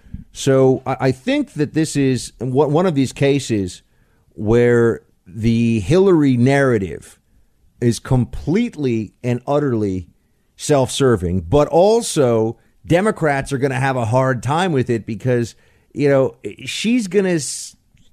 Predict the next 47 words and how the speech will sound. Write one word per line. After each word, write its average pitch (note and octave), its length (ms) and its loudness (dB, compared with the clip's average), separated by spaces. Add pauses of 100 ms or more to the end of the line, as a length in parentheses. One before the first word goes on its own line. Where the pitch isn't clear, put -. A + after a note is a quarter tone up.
(180)
wanna G3 480 2
continue G3 600 0
to F#3 120 4
be F#3 220 0
in E3 80 4
the D#3 80 2
center G#3+ 460 0
of G2+ 120 0
things. F2+ 520 -8 (640)
And E3+ 220 2
I G3+ 80 2
don't B3+ 160 0
know B3 140 2
how G#3 120 2
useful G3+ 500 2
she B2 220 -2
is G2 160 -2
for G2 160 -4
them E2 200 -8
anymore. G#1+ 500 -16 (880)
And C#3+ 280 0
that's B3 280 -2
true B3 260 2
on D3+ 240 2
Russia G3 480 2
and D3 140 2
going D#3+ 220 2
into D3+ 100 0
these C3+ 160 -2
elections, B2+ 440 -2
'cause B2 240 -2
I, A#2 120 -18 (100)
I F3+ 160 -2
also G#3 260 2
remember C#3 280 2
when, A#2 320 2
when A#2 160 0
claiming D3+ 520 2
that G#2 120 0
there A#2 100 0
was G#2 120 2
any B2 140 2
threat A#2+ 320 -2
to A#2 140 0
our G#2 100 2
elections' G#2+ 520 0
integrity, F#2+ 640 -2